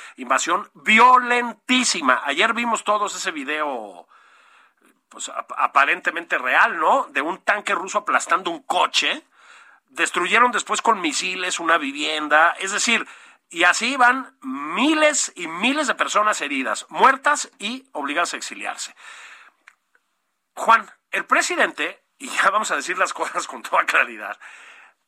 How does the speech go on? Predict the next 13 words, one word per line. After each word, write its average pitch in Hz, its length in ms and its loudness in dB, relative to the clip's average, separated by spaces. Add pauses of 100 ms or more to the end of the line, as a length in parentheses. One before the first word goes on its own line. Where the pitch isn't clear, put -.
(640)
no 262 500 2
ha 233 120 4
sabido 214 360 -2
mostrar 135 520 -4
la 175 160 4
menor 247 540 2 (220)
empatía 156 760 -2 (360)
hacia 139 180 -4
el 139 60 -4
sufrimiento 156 480 -4
de 247 60 4
las 185 120 0
personas 131 520 -8